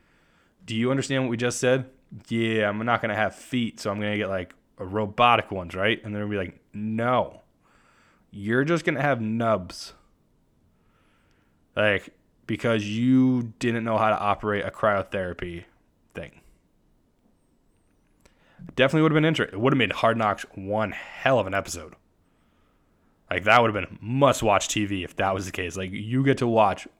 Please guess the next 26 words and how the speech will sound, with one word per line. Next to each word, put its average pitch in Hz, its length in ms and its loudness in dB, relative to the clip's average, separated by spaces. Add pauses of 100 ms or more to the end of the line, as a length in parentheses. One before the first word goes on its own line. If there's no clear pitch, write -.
(140)
as 104 240 4
Antonio 104 340 -2
Brown 98 240 -2
gets 98 140 -6
the 104 80 -8
news 98 180 -4
broken 98 280 -4
to 95 120 -6
him 90 120 -10 (400)
that 98 120 0
his 104 160 -2
feet 110 200 -4
have 98 120 -2
to - 80 -16
be 98 80 -6
cut 104 160 0
off 95 180 0
because 87 180 -10
of - 60 -20
frostbite, 85 440 -6 (320)
because 101 200 -2
he 98 60 -6
didn't 92 160 -8
take 95 160 -8
proper 90 400 -6
precautions. - 640 -8